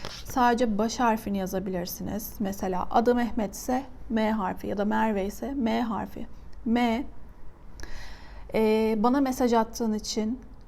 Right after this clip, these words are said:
veya beni aradığın için hangisini istiyorsanız teşekkür ederim. Beni iki saat içerisinde aradığın için teşekkür ederim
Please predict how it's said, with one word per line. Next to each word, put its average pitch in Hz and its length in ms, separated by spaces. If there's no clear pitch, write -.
veya 214 460
beni 226 180
aradığın 220 380
için 220 260
hangisini 220 440
istiyorsanız 214 680
teşekkür 240 460
ederim. 214 420
Beni 226 240
iki 247 260
saat 233 300
içerisinde 202 480
aradığın 208 380
için 202 200
teşekkür 208 460
ederim 196 320